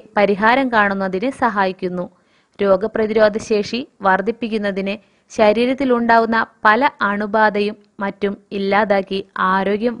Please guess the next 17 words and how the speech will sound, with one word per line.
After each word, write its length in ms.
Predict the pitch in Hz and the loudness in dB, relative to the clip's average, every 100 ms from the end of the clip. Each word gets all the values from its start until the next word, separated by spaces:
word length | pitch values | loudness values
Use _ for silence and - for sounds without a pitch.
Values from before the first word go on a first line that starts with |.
| 196 | -2
വർദ്ധിപ്പിക്കുന്നതിന് 920 | 185 196 202 247 233 214 196 190 214 - | 0 -2 -4 -2 0 0 -2 -4 -6 -4
സഹായിക്കുന്നു 640 | 208 196 190 190 185 185 - - | 0 2 2 0 -6 -6 -8 -6
പീച്ചിങ്ങ. 500 | 196 180 190 185 180 - - _ _ _ _ _ _ _ - | -6 -6 -8 -6 -6 -10 -20 _ _ _ _ _ _ _ 0
നാരുകൾ 580 | 254 247 262 294 302 320 294 | 6 6 6 4 4 4 4
കൊണ്ട് 240 | 269 254 269 - | 2 2 0 0
സമ്പുഷ്ടമാണ് 800 | 214 202 208 - 240 226 214 214 226 | 0 2 -2 -2 0 2 2 0 -6
പീച്ചിങ്ങ. 420 | 208 196 208 190 185 - _ 196 | -6 -6 -6 -4 -4 -6 _ -4
ഇത് 160 | 190 208 - 190 185 | -2 -2 2 4 4
ആരോഗ്യ 320 | 185 196 233 240 | 4 2 0 2
സംരക്ഷണത്തിനും 760 | 220 220 220 220 208 214 208 220 _ _ _ 202 | 2 0 -4 -6 -4 -4 -4 -8 _ _ _ -2
അമിതവണ്ണത്തിനും 880 | 202 220 285 285 240 220 220 202 208 - | -2 0 2 4 2 0 -2 -4 -6 -4
പരിഹാരം 520 | 196 196 175 208 254 254 | -2 -2 -2 -2 0 0
കാണുന്നതിന് 520 | 233 214 202 196 196 226 226 | 0 0 -2 -6 -6 -6 -2
സഹായിക്കുന്നു. 600 | 202 190 185 190 185 185 - _ _ _ _ _ - | 0 0 -2 -4 -4 -6 -8 _ _ _ _ _ -2
ഇത് 160 | 262 285 294 - 233 | 4 4 4 0 -2
ഉപ്പിട്ട് 420 | 226 - 277 262 226 | -2 -4 2 2 4
വേവിച്ച് 460 | 214 208 214 - | 2 0 -2 -2